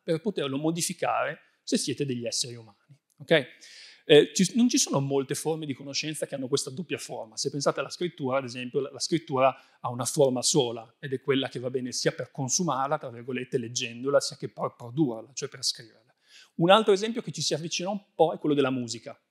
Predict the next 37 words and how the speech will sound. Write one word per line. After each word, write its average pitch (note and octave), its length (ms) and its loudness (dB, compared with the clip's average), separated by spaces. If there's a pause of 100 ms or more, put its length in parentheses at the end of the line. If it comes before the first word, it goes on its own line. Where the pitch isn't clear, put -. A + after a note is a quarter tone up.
La C#3+ 100 -8
musica D#3+ 320 0
ha C3 40 6
una B2+ 120 -6
forma, B2 560 2 (380)
eh, A#2 340 0
che B2 100 -8
è A#2 40 -10
quella B2 240 2
che - 100 -8
vedete B2 640 -2 (220)
quando C#3 280 -2
scrivete C#3+ 520 4
su C3 100 -6
uno C3 80 -10
spartito F#3 720 0
e D3 100 2
ha B2 100 -2
una C3+ 200 -2
forma C#3+ 320 -2
invece C#3 380 0
eseguita, C#3+ 640 2
che - 100 -4
è - 20 -4
quella B2 160 -14
che C3 120 -10
sentite E3 400 -4
quando, B2 280 -4
oh, A#2+ 300 -14
sentite D3 400 -2
le C3 100 6
note C3 360 2
di B2+ 60 -10
una, A2+ 260 -14
di C#3 80 -14
una A#2+ 220 -12
composizione. A#2 600 -12